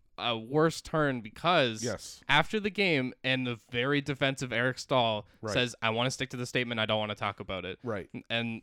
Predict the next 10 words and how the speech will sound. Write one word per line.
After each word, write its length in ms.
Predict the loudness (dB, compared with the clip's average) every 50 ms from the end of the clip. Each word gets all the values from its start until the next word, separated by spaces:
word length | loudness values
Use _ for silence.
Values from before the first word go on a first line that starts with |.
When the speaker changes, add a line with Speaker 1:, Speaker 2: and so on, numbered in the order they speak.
| -8 -8
Speaker 1:
a 120 | -8 -6
very 720 | -6 -10 -18 -12 -4 -2 0 0 0 -2 -2 -4 -4 -6 -8 -10
smart 460 | -8 -8 -6 -6 -6 -6 -6 -6 -4 -4
reporter 560 | -4 0 2 2 2 4 4 2 2 0 0
asks, 480 | 0 0 0 0 0 -2 -6 -12 -14 -10 -6
Speaker 2:
Yeah. 180 | -2 -2 0
Speaker 1:
"Well, 160 | 0 -2 -4 -6
what 220 | -4 -2 0 0 0
about 300 | 0 0 -2 -2 -2 -2
Montreal?" 580 | -4 -6 -4 -4 -2 0 0 0 0 -4 -10